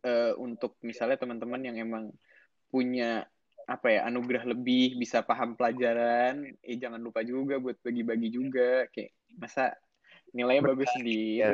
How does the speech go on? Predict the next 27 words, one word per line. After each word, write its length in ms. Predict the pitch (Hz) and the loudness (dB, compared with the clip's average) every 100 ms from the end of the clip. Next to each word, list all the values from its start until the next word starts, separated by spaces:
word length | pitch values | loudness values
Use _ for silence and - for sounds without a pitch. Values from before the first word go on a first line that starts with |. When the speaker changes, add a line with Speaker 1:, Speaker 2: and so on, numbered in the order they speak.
| 107 | 6
Speaker 2:
kan? 200 | 107 113 123 - - - - _ _ - _ _ _ _ _ _ _ _ _ _ _ _ _ _ _ - - - - - - - - _ - 220 - 170 | 6 4 2 -2 -16 -20 -20 _ _ -20 _ _ _ _ _ _ _ _ _ _ _ _ _ _ _ -20 -2 2 2 0 -6 -18 -20 _ 0 2 0 0
Berarti 260 | - 131 151 | 2 4 6
lu 160 | 175 214 - | 6 4 2
termasuk 360 | - 139 131 - | 4 6 6 4
orang 280 | 135 131 127 | 4 6 6
yang 60 | 120 | 8
beruntung, 440 | 127 151 170 147 | 6 6 6 6
Bud, 160 | 123 - | 6 2
karena, 400 | - 123 123 143 - - - - | 2 4 6 4 0 -10 -18 -8
eh, 480 | - 123 117 95 55 117 | 0 4 6 6 6 6
lu 160 | 147 160 | 6 6
berada 320 | 139 117 113 120 | 6 6 6 6
di 80 | |
lingkungan 480 | 123 123 113 117 123 | 6 6 6 6 6
yang 160 | 120 117 117 | 6 6 6
sangat 320 | 117 117 120 - | 6 4 4 4
kolaboratif 800 | 123 123 123 117 113 113 123 113 | 4 6 6 6 4 4 2 4
Speaker 1:
Iya, 80 | |
balik 120 | 113 104 | 6 6
Speaker 2:
gitu 80 | 101 | 6
Speaker 1:
lagi 0 | |
Speaker 2:
ya. 40 | 110 | 4
Speaker 1:
sih, 180 | 123 123 120 - | 2 0 -2 -6
syukur 320 | - 120 127 110 | -12 -6 -2 -2
alhamdulillah 460 | 117 117 113 110 | -2 -4 -2 -2
juga 220 | 117 120 120 | -2 -2 0
ya, 220 | 110 110 | 2 2